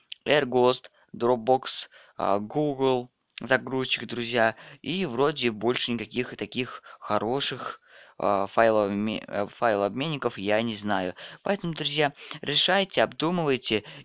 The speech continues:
и общайтесь даже с друг другом, чтобы было более понятно. Ну, собственно, а сегодня я покажу, как качать, друзья, по этой ссылке. Возможно, многие не понимают и просто не качают. Ну, собственно, друзья, что ж, во-первых,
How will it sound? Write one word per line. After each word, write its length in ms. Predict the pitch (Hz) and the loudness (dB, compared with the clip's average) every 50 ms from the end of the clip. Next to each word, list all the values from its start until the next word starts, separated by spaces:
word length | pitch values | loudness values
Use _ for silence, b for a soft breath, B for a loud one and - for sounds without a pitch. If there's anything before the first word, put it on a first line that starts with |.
| B | B
и 200 | 143 170 190 180 127 | -4 -2 0 2 2
общайтесь 580 | 101 104 - - - 135 147 156 - 135 113 | 2 2 2 0 0 0 0 -2 -4 -4 0
даже 640 | 95 113 117 135 127 127 120 110 104 101 104 104 101 | 4 4 4 4 2 2 2 2 2 2 0 -2 -4
с 20 | |
друг 280 | 101 107 120 123 117 113 | -4 -4 -4 -4 -4 -4
другом, 440 | 110 120 120 113 104 - 104 98 92 B B B B B | -2 0 0 0 0 0 -2 -2 -2 B B B B B
чтобы 320 | B - - 175 160 139 | B -4 -2 0 0 0
было 280 | 110 110 123 135 135 123 | 0 0 0 2 2 0
более 440 | 101 87 104 110 117 113 113 110 104 | 0 0 0 2 2 2 2 0 0
понятно. 580 | - 104 101 - - 107 98 98 98 - 90 90 - B B B B B B B | 0 -2 -4 -4 -2 -2 -2 -2 -2 -4 -8 -10 -10 B B B B B B B
Ну, 60 | - | -2
собственно, 260 | 208 214 202 190 180 139 | 0 0 2 2 4 4
а 80 | 151 | 4
сегодня 300 | - - 160 175 190 180 | 2 0 -2 -2 0 0
я 60 | 170 160 | -2 -2
покажу, 320 | - - 131 143 147 143 | 0 0 0 0 0 -2
как 300 | - - - 147 151 - | -4 0 2 2 2 2
качать, 280 | - 135 - - 135 123 | 0 -2 0 0 0 0
друзья, 260 | 107 107 104 120 117 | -4 -4 0 0 0
по 120 | - - | 2 2
этой 260 | 104 104 107 - 110 107 | 0 0 0 0 -2 -4
ссылке. 340 | - - 131 127 120 - | -2 -2 -2 -2 0 0
Возможно, 400 | 101 104 110 135 131 131 120 123 | 0 0 0 0 -2 -2 0 0
многие 500 | 110 110 117 120 123 101 107 110 104 98 B B B 143 | 0 2 2 2 2 2 4 4 4 2 B B B -2
не 100 | B 120 | B 0
понимают 500 | 120 - 113 117 110 110 113 131 151 - - | 2 2 2 2 4 4 4 4 4 0 -6
и 100 | - 113 | -8 -8
просто 480 | - - 117 120 123 135 - - 127 | -6 0 2 2 2 2 2 0 0
не 240 | 113 107 104 104 107 | 0 2 2 0 0
качают. 720 | 104 - - 101 95 - - - 113 101 95 92 87 - B B B B B B B B | 0 -2 -2 -4 -4 -2 -2 0 0 2 0 0 -4 -6 B B B B B B B B
Ну, 120 | - 123 143 | -4 -2 0
собственно, 340 | 160 165 160 - 160 151 | 0 0 0 0 -4 -4
друзья, 300 | 139 139 131 135 113 107 - - | -4 0 4 4 4 4 2 -4
что 240 | - - - 131 | -6 -2 -2 0
ж, 60 | 120 123 | 0 0
во-первых, 400 | 120 - 143 135 107 104 - | -2 2 4 4 4 4 2